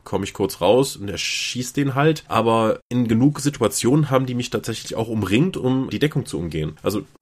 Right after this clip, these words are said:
oder haben Granaten geschmissen, um eben aus der Deckung zu treiben. Das funktioniert an sich schon, aber dass der Schwierigkeitsgrad weitestgehend darüber skaliert, dass man eben die Menge an Gegnern erhöht, ist doof. Außerdem haben Deckungsshooter natürlich, wenn du sonst eine starke Narration hast, immer ein großes Problem.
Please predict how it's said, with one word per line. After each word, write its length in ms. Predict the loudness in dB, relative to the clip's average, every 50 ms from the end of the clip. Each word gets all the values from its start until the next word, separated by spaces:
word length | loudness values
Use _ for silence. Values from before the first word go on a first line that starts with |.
| -6 0
oder 220 | 4 4 4 4
haben 160 | 4 0 2
Granaten 340 | 2 4 4 6 4 4 2
geschmissen, 480 | 0 0 -2 -2 -2 -2 -2 -4 -6 -4 -2
um 360 | 0 0 0 0 -2 -4 -4
eben 160 | -6 -6 -6
aus 120 | -6 -4 -6
der 100 | 0 0
Deckung 240 | 0 0 0 -4 -6
zu 120 | -6 -10
treiben. 360 | -2 0 0 2 2 0 -2 -4
Das 160 | -4 -4 0 0
funktioniert 400 | -2 -2 0 -2 -2 -2 -2 -2
an 140 | -2 -4
sich 240 | -4 -6 -6 -6 -4
schon, 340 | -2 0 0 0 -2 -4 -6 -4
aber 360 | -2 0 0 2 4 2 2
dass 380 | 2 0 -2 -2 -2 -2 -4 -4
der 140 | -4 -4 -4
Schwierigkeitsgrad 800 | -2 -2 -2 -2 -2 -4 -6 -8 -8 -8 -8 -6 -6 -6 -2 -2
weitestgehend 500 | -2 -2 -2 -4 -6 -6 -6 -6 -4 -2
darüber 320 | -2 0 0 0 0 0 -2
skaliert, 400 | -2 -2 -4 -2 -2 -2 -2 -4
dass 140 | -6 -6
man 100 | -8 -8
eben 240 | -6 -4 -4 -4 -4
die 120 | -4 -6 -4
Menge 300 | -2 0 0 0 -2 -4
an 140 | -4 -4
Gegnern 360 | -4 -4 -6 -4 -6 -8 -6 -6
erhöht, 340 | -8 -8 -8 -10 -10 -10
ist 180 | -14 -16 -12 -10
doof. 280 | -12 -12 -12 -14 -16 -4
Außerdem 420 | -2 -2 0 0 -2 -4 -2 -2 -2
haben 140 | -2 0 2
Deckungsshooter 560 | 2 2 2 2 0 0 -2 -2 -2 0 -2
natürlich, 540 | -2 -4 -4 -4 -2 -2 -2 -4 -8 -12 -8
wenn 220 | -4 -4 -2 -2
du 140 | -2 -2 0
sonst 260 | 0 0 0 0 -2
eine 60 | -4 -2
starke 300 | 0 0 0 0 0 -2
Narration 580 | -2 -2 -2 -2 -4 -2 0 0 0 0 0
hast, 200 | -2 -4 -4 -4
immer 160 | -2 0 0
ein 60 | 0 2
großes 320 | 2 0 0 0 -2 -8
Problem. 480 | -8 -8 -4 0 2 4 4 4 2